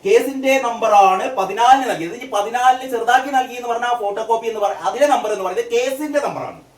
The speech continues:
ആ, ആ നമ്പർ കൊടുത്തിട്ടുണ്ട്, ആ നമ്പർ കൊടുത്തിട്ടുണ്ട്. ആ, ആ, ശരിക്കും എനിക്ക് വായിക്കാൻ പറ്റുന്നില്ല, അതിന്റെ മേലെ കൂടെ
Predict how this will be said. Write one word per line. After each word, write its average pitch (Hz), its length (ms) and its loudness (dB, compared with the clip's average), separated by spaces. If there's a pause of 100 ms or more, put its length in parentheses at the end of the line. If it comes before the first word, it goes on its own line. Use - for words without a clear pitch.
(480)
ആ, 131 80 -6 (420)
ആ 262 360 4
നമ്പർ 220 400 -2
കൊടുത്തിട്ടുണ്ട്, 190 560 0
ആ 202 80 2
നമ്പർ 208 180 -6
കൊടുത്തിട്ടുണ്ട്. 190 680 -4
ആ, - 60 -4
ആ, 190 400 -4
ശരിക്കും 196 400 -4
എനിക്ക് 180 160 -8
വായിക്കാൻ 180 280 -2
പറ്റുന്നില്ല, 147 300 -2
അതിന്റെ 165 200 -4
മേലെ 156 160 -2
കൂടെ 156 260 -4